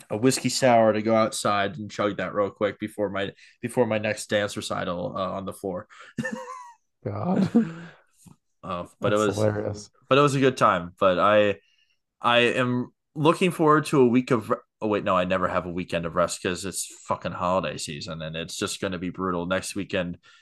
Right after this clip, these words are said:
Speaker 1: it's, uh, the bar crawl for charity that I'm going, uh, here in, in Missouri, twelve bars for those who are around here. Um,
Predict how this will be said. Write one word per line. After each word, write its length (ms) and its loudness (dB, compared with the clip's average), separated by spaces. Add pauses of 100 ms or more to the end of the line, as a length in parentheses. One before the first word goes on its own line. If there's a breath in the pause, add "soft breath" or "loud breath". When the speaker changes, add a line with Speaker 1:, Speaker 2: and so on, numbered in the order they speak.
(160 soft breath)
Speaker 1:
it's, 400 -4
uh, 380 0
the 80 -4
bar 300 6
crawl 320 4
for 140 -4
charity 680 -2 (240 soft breath)
that 140 -2
I'm 140 -6
going, 440 -4 (100)
uh, 40 -4
here 260 -2
in, 160 -6 (180)
in 100 -6
Missouri, 380 -4
twelve 400 2
bars 300 0
for 140 -8
those 260 0
who 140 -4
are 180 2
around 260 2
here. 360 -8 (460 soft breath)
Um, 520 -2